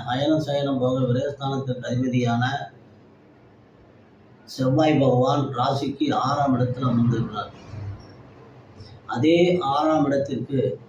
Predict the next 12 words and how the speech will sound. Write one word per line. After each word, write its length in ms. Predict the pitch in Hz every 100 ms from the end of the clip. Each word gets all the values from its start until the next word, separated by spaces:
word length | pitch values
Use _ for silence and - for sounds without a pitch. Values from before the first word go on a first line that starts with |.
| - - - - - - - -
சூரிய 460 | - 139 147 156 147
பகவான் 520 | 139 - 139 151 156
பதினெட்டாம் 560 | 240 - 285 - 135 127
தேதிக்கு 400 | 127 127 123 117
மேல, 260 | 113 127 135 147 - - - - - - - - - -
பதினெட்டு 440 | 123 147 135 139 131 -
பத்துக்கு 360 | 123 127 110
மேல 260 | 120 127 139 139 - - - - - - - -
உங்க 160 | 123
துளாராசியில 760 | 117 123 139 139 131 - 117 123 - - -
நீச்சம் 420 | - - 311 247
அடைகிறார். 380 | 214 208 -